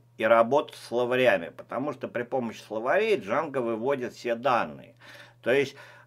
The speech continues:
словари у вас должны не то, что «ой, знаю», «ой, не знаю»,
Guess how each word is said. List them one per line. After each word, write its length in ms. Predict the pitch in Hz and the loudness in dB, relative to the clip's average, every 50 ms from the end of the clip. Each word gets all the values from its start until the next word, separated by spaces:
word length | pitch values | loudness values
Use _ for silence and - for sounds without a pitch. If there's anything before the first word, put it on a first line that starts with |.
| _ _ - | _ _ -20
словари 640 | - - 131 127 127 135 139 143 160 190 220 240 | -8 0 2 2 6 8 10 10 10 8 8 8
у 120 | 233 208 180 | 8 6 8
вас 380 | 156 151 135 120 104 - - - | 10 10 10 10 8 6 -2 -12
должны 440 | - - 135 147 143 127 - 139 156 | 0 4 6 6 6 4 2 0 0
не 140 | 139 131 131 | 2 2 2
то, 240 | 131 135 208 226 190 | 2 4 4 4 4
что 220 | - - 156 - - - | 4 0 -4 -6 -2 2
«ой, 220 | - 226 214 196 | 6 6 6 6
знаю», 680 | 123 113 - 151 160 175 196 196 190 180 165 151 135 131 - _ | 4 -2 -8 -8 0 2 4 4 6 4 2 0 -4 -6 -6 _
«ой, 200 | 151 170 175 165 | -2 -2 0 0
не 180 | 151 147 139 | -2 -2 -2
знаю», 600 | 123 110 151 151 156 160 165 165 160 147 139 - | -2 -2 0 2 4 4 6 6 4 2 0 -2